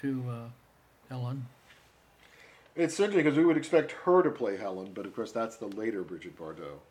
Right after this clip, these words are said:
Speaker 1: Oh no, she, she would, she couldn't have portrayed Helen at that point.
Speaker 2: Not at that point, but I, that's what I'm saying. We would
Speaker 1: Yeah.
Speaker 2: think of her as being the person who would play Helen, but not
Speaker 1: And then
Speaker 2: Helen.
Speaker 1: at the end of the film, Helen gives her freedom because she's a slave, you know, and, uh, I thought that was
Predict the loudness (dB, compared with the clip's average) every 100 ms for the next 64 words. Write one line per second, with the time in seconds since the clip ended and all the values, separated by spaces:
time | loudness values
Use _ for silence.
0 | _ -12 -8 -6 -4 -4 -4 -4 -4 -2
1 | 0 0 -4 -6 -6 -2 -2 -4 -10 -16
2 | -12 -8 -6 -6 -4 -4 -6 -8 -12 -14
3 | -14 -20 -20 -20 _ _ _ 0 4 6
4 | 4 0 -2 -8 -6 -6 -4 -4 -4 -8
5 | -8 -6 -6 -6 -4 -2 -2 -4 -6 -2
6 | 0 0 -2 -2 0 0 -4 -6 -8 -8
7 | -8 -10 -10 -10 -10 -16 -18 _ -2 0
8 | 0 0 2 2 2 -4 -6 -10 -8 -8
9 | -8 -4 -2 -2 0 0 0 0 2 2
10 | 2 0 2 0 0 -2 -6 -6 -4 -2
11 | 0 0 0 -2 -4 0 2 2 -2 -4
12 | -4 -6 -2 -4 -4 -8 -8 -6 -4 -4
13 | -6 -8 -18 -12 -8 -6 -6 -8 _ _
14 | _ _ _ -14 -12 -10 0 0 0 -6